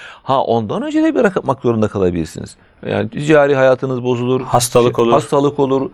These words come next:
Speaker 1: Mal heder olabilir. Hasta-, mala hastalık girer.
Speaker 2: Evet.
Speaker 1: E, efendim deprem olur. Başka şeyler olur. Yani dolayısıyla burada o, e, ariyet ve emanet bilinciyle, e, eşyaya bakmak,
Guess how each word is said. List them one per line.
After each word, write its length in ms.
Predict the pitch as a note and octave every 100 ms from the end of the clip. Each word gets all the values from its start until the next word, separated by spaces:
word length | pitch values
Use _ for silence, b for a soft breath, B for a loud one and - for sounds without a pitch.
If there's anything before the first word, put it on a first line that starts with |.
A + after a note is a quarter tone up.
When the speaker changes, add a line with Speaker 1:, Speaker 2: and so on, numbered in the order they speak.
| b -
Speaker 1:
Mal 400 | A#2 C#3+ F3 C#3
heder 320 | C#3+ C#3 C#3
olabilir. 500 | C3 B2+ B2 B2+ B2+
Hasta-, 600 | A2+ A2+ A#2+ - A2 F2
mala 220 | A#2+ F3
hastalık 420 | D#3+ D3 B2 A2+
girer. 200 | A#2 A2+
Speaker 2:
Evet. 220 | A2+ A2+ A2+ -
Speaker 1:
E, 100 | G#2+
efendim 420 | G2+ G2 D#3 C#3+
deprem 340 | C#3+ D#3 D3 D#3+
olur. 340 | C#3+ C#3 C#3 b b -
Başka 260 | B2+ - G3+
şeyler 260 | - D3+
olur. 200 | C3 E3
Yani 160 | C#3+ C3 B B
dolayısıyla 420 | A#2 D#3 D#3+ F#3+ B2
burada 720 | F#2+ G#2+ G#2+ F3+ F3+ D#3 C3+ _ - -
o, 220 | D#3 D#3+ - b b F#2+
e, 460 | G2 F#2+ F#2+ F#2+ F2
ariyet 640 | F#2 A#2 B2 B2 D#3 F#3+ B2+
ve 60 | B2 -
emanet 600 | A#2+ B2 A#2 D3+ G3 C3+
bilinciyle, 800 | B2+ A#2 A2 G2 G2+ G2 E2 - b b -
e, 300 | F#2+ - G#2+
eşyaya 440 | - A2 A#2+ C#3+
bakmak, 420 | A2 - D#3 A3+